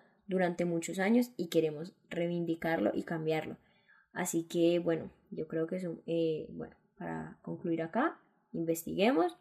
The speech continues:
informémonos, permitámonos escuchar y aprender, y ya luego decidimos que, cómo de autodenominarnos.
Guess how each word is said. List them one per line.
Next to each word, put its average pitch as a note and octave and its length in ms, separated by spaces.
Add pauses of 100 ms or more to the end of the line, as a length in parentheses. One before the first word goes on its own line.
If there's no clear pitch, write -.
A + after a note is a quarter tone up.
informémonos, F#3+ 800 (440)
permitámonos F3+ 1000
escuchar A3+ 760
y F3+ 140
aprender, E3+ 600 (580)
y E3+ 320
ya E3 160
luego E3+ 500
decidimos D#3+ 680
que, E3 440
cómo E3 200
de D#3+ 500
autodenominarnos. E3 1000